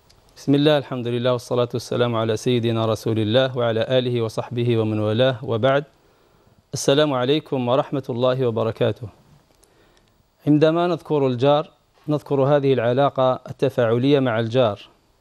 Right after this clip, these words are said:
لأن الجار لا يكون إلا إذا كان مع غيره،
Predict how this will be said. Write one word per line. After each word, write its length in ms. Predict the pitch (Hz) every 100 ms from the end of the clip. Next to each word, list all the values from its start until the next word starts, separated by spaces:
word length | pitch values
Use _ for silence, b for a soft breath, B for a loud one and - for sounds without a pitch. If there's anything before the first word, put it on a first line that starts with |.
| _ -
لأن 240 | 127 135
الجار 420 | 127 117 143 160
لا 220 | 143 151
يكون 280 | 151 - 151
إلا 280 | 147 147 139
إذا 260 | 139 131 131
كان 360 | 147 143 139
مع 340 | 139 135 170 -
غيره، 560 | 143 170 139 113 110